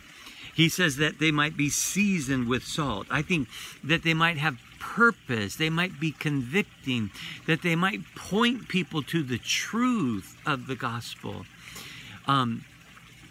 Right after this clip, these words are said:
he's gonna show you what to say, that you may know how you ought to answer each person. And so, as you have divine appointments today and throughout the week,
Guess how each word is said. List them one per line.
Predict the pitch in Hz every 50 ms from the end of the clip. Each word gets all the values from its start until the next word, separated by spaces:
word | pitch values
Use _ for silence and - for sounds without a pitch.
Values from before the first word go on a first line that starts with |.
| - - -
he's | - - 208 226 -
gonna | - 262 254 240 214
show | - - - - 202 202 202 190 175
you | 135 104 101 101 101 104 110 123 - - - - - - - - -
what | - 131 156 - -
to | 160
say, | 131 - - 151 135 117 101 87 90 - - - - - - - - - - - - - - - - - - - - - - - - - - - - - - - -
that | 151 -
you | 165 175 175
may | 165 156 147
know | 143 135 135 143 160 180 196 214 220 220 226 220 208
how | - - - 170 160
you | 147 139 143 -
ought | - 151 147 -
to | - - - - -
answer | 151 156 180 196 185 - - - - 180 175 175 165 156 - -
each | - 165 175 - - -
person. | - 151 127 - - 120 107
And | 123 135 139 147
so, | - - 196 196 185 151 - - - - - - - - - -
as | 156 175 160 156
you | 170 135
have | 135 160 185 220 208 170
divine | 156 190 156 127 156 156 165 190 196 196
appointments | 175 135 - 180 185 - 170 165 165 - - -
today | - 175 147 151 143 147 147 151
and | 143 127 113
throughout | - - 127 120 120 139 160 - -
the | 160 135
week, | 117 104 101 101 101